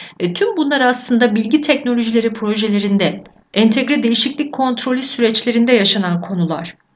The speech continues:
Bu yüzden blockchain'e özel bir dezavantaj olduğu da söylenemez. Eğer işinizi dijitale taşıyorsanız zaten şimdilik bunları kesin çözüm olmadığını bilmeniz gerekiyor. Ama mümkün olduğunca kendi yazılımınızı üretmeniz avantaj sağlayacaktır.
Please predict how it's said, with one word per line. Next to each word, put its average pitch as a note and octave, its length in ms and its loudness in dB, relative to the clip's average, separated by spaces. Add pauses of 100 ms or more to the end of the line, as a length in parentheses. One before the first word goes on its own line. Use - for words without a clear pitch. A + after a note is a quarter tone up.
(320)
Bu C#4 120 4
yüzden C#4 400 2
blockchain'e C4 640 0
özel C4 320 4
bir G#3 80 -4
dezavantaj A3 560 0
olduğu F#3+ 260 -4
da C4+ 60 -4
söylenemez. A3+ 840 0 (360)
Eğer C4 260 2
işinizi A#3+ 420 0
dijitale A3 380 -2
taşıyorsanız F#3 640 -2
zaten F3 440 0 (160)
şimdilik C#4 540 0
bunları C4 320 -2
kesin D#4+ 420 -4
çözüm G#3 360 -2
olmadığını A3+ 600 -2
bilmeniz A3+ 420 2
gerekiyor. E3 460 -8 (760)
Ama C#4 200 2
mümkün C4+ 420 -2
olduğunca B3+ 880 0 (160)
kendi B3 320 2
yazılımınızı G3+ 680 -2
üretmeniz A#3+ 600 -2
avantaj A3+ 400 -2
sağlayacaktır. - 880 -8